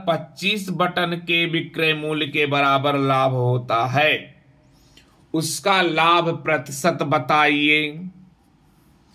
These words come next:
आप लोग बताइए लाभ प्रतिशत क्या होगा? एक बार पुनः हम निवेदन करेंगे,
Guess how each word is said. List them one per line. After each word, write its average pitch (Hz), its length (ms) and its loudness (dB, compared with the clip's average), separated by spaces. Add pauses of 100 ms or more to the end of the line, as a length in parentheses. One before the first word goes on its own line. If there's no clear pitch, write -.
(300)
आप 139 240 2
लोग 143 140 2
बताइए 147 360 2
लाभ 143 360 2
प्रतिशत 139 380 -4
क्या 151 140 2
होगा? 147 320 2 (1600)
एक 151 200 2
बार 156 140 4 (180)
पुनः 156 180 0
हम 160 100 0
निवेदन 151 420 0
करेंगे, 151 400 -2